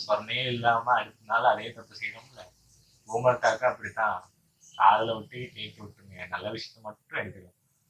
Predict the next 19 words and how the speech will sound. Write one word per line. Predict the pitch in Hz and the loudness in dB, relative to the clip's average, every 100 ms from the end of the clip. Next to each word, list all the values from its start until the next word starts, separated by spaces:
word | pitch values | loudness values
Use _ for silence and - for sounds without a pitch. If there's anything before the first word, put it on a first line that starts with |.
| _ _ _ _ - | _ _ _ _ -20
So | - 107 117 127 _ _ _ _ _ _ 131 | -6 2 2 2 _ _ _ _ _ _ -8
இந்த | 151 160 | 2 4
வீடியோ | 135 135 127 - _ 110 | 4 0 -4 -6 _ -16
முடிஞ்சதுக்கு | 110 120 110 107 - | -12 -8 -8 -8 -14
அப்புறம் | - - - _ _ _ _ _ _ _ _ 104 | -18 -20 -20 _ _ _ _ _ _ _ _ -8
maybe | 104 120 135 135 180 - _ _ _ | -2 0 0 -2 -4 -6 _ _ _
உங்களுக்கு | 113 113 107 - 123 | -6 -2 -2 -2 -4
உங்க | 101 92 | -4 0
கிராண்ட் | 92 98 101 | 4 4 2
பேரண்ட்ஸோட | 92 90 92 - 87 95 95 87 - _ _ _ _ _ | -6 -6 -10 -18 -14 -10 -10 -14 -18 _ _ _ _ _
போய் | 92 - | -20 -16
பேசணும்னு | 92 - 92 92 - | -16 -16 -20 -20 -16
தோணுச்சுன்னா | 92 92 - - 107 - _ _ _ _ _ _ _ _ _ _ _ _ _ _ _ - | -14 -14 -18 -8 -8 -8 _ _ _ _ _ _ _ _ _ _ _ _ _ _ _ -2
எனக்கு, | 104 127 127 - - 156 - _ _ _ | 2 4 2 -6 -14 -14 -14 _ _ _
நான் | 101 101 104 - | 2 4 4 0
இந்த | 101 95 | -6 -2
வீடியோவை | 98 104 98 92 - | -2 -2 -4 -6 -10
போட்டதுல, | 92 92 92 - - _ _ _ | -14 -12 -8 -8 -10 _ _ _
ஆஹ், | 95 90 87 87 | -12 -10 -12 -18